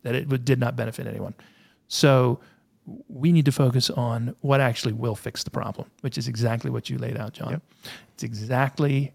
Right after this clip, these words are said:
Speaker 1: the reality. There is no way around it until we acknowledge that,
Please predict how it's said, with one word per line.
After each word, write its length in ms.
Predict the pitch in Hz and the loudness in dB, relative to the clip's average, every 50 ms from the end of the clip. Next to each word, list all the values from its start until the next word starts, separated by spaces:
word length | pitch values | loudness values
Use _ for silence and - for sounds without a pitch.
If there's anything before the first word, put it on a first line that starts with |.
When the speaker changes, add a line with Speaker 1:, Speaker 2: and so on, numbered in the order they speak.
| _ _ - | _ _ -18
Speaker 1:
the 240 | 135 120 120 131 | -14 -8 -6 -4
reality. 580 | 123 123 123 123 117 113 107 107 107 - 117 - _ - - _ _ _ _ - | -2 -2 -2 -2 -2 -4 -6 -6 -6 -8 -8 -10 _ -20 -20 _ _ _ _ -2
There 100 | 135 127 | 0 2
is 140 | 117 113 127 | 2 2 2
no 160 | 123 131 135 | 4 4 4
way 160 | 139 147 156 | 6 6 6
around 340 | 170 165 135 135 127 123 120 | 6 6 4 4 2 0 0
it 180 | 123 131 - - _ _ _ _ _ _ _ _ _ - | -2 -4 -6 -12 _ _ _ _ _ _ _ _ _ -2
until 480 | 120 113 117 - - - 175 180 170 | 0 0 0 0 2 4 4 6 6
we 120 | 165 165 147 | 4 4 4
acknowledge 720 | 135 123 120 131 127 131 131 135 127 127 123 120 117 117 | 2 2 0 0 0 2 2 2 0 0 -2 -4 -4 -2
that, 280 | 127 120 117 113 - | -2 -2 -2 -2 -4